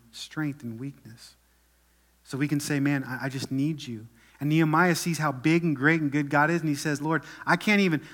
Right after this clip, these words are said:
I can't, I can't hide before you. I just, I, I'm weak, I'm in need, I'm a sinner."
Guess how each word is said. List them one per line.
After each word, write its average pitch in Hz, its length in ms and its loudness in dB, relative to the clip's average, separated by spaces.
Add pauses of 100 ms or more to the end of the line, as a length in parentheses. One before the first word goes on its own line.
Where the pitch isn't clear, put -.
I 160 100 2
can't, 190 340 2
I 123 120 -2
can't 180 260 2
hide 170 340 4
before 202 320 -2
you. 190 120 2
I 151 100 2
just, 165 240 -2 (300)
I, - 180 -10
I'm 151 240 2
weak, 226 340 6
I'm 156 160 2
in 147 140 2
need, 196 240 2
I'm 156 160 2
a 143 80 0
sinner." 143 540 -4